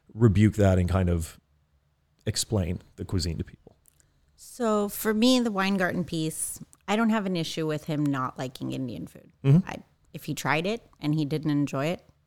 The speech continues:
Speaker 2: try something else. If you still don't enjoy it, that's fine. My issue with his piece is that he, Washington Post, posted an article that said Indian food is based on one spice.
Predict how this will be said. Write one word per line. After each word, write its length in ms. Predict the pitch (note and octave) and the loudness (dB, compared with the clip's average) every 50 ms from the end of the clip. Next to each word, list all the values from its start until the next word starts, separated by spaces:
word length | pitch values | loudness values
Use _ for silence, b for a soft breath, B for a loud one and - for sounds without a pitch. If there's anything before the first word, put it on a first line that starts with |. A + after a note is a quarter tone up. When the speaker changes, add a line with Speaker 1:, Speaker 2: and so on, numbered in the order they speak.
| _ _ _ | _ _ _
Speaker 2:
try 220 | - - D#3+ F3 | -6 -4 -4 -2
something 360 | E3+ - G3 F#3 - F#3 F3 | -2 -2 -4 -4 -4 -4 -4
else. 300 | D#3 D#3+ G3 G#3 - - | -4 -4 -6 -8 -8 -8
If 180 | F3 F3+ - - | -8 -8 -8 -10
you 120 | F3 E3 - | -14 -16 -14
still 280 | - - - - D3 D3 | -16 -10 -4 -4 -2 -2
don't 160 | D#3 D#3+ D#3 | 0 0 2
enjoy 300 | D#3 D3+ C#3+ - C#3 C3+ | 2 2 0 0 -4 -4
it, 80 | C3 | -4
that's 200 | - C3 C3+ - | -6 -8 -10 -6
fine. 220 | - - - - - B B B B B B B B - | -6 -6 -6 -6 -8 B B B B B B B B -6
My 120 | F3 F#3 | -4 -2
issue 360 | D#3+ C3 F#3 F3+ - G#3 G3 | 0 0 0 0 0 0 0
with 200 | F#3 F3+ F3 F3 | 0 -2 -2 -2
his 220 | - E3+ D#3+ D3 - | -2 -2 -4 -4 -8
piece 460 | - - - D3+ D3 D3 - - - - _ | -12 -6 -2 -2 -2 -2 -2 -6 -10 -10 _
is 240 | - C#3+ C#3+ C3+ C3+ | -6 -4 -4 -6 -6
that 380 | - C3+ C3 C3 C3 - - _ _ _ _ | -4 -2 -2 -2 -4 -6 -12 _ _ _ _
he, 420 | - D#3 D3+ D3 C#3+ C#3+ C3 C3 - _ _ _ _ _ _ _ _ _ _ _ | -6 -4 -2 -2 -2 -2 -4 -8 -12 _ _ _ _ _ _ _ _ _ _ _
Washington 600 | D3+ C#3 C#3+ D#3+ D#3 - F#3+ F3+ D#3+ D#3+ D#3 D3 | -4 0 0 0 0 0 0 0 0 0 0 -2
Post, 420 | - C#3+ - D3 - - - - | -2 -2 -4 -4 -6 -8 -14 -18
posted 640 | - - - E3 D#3 D3+ - - - E3 D#3 D3+ C#3 - | -18 -6 -2 -2 -2 0 -2 -4 -2 -2 -2 -2 -4 -6
an 160 | - - C#3+ - | -6 -6 -4 -2
article 640 | - C#3+ D3 C#3+ C#3+ C#3 - D3 C#3 C#3 C3+ C3+ - | 0 -2 0 -2 -4 -8 -8 -6 -4 -4 -6 -6 -6
that 220 | - B2+ - - | -6 -6 -6 -8
said 480 | - - - C3+ C3+ C#3+ C3+ C3 - - b b b b b b b b _ _ | -12 -10 -8 -8 -8 -6 -6 -8 -8 -10 b b b b b b b b _ _
Indian 480 | - E3 E3+ E3 D3+ D3+ E3 E3 D#3+ D3+ | -2 0 2 2 2 0 0 -2 -2 -2
food 340 | D3 - D3 D3 D3 C3+ A#2+ | -4 -4 -6 -4 -4 -6 -6
is 160 | - - C3 | -10 -12 -12
based 360 | - - C#3 C#3 C#3 C#3 - C#3+ | -8 -6 -6 -6 -6 -8 -8 -8
on 240 | C#3 C#3 C#3 C3+ | -6 -6 -6 -6
one 260 | - C3 C3+ C3+ D3 D3+ | -6 -8 -6 -6 -8 -8
spice. 640 | - - - - - - - C3+ - - - - | -10 -10 -10 -10 -10 -10 -10 -12 -12 -12 -14 -14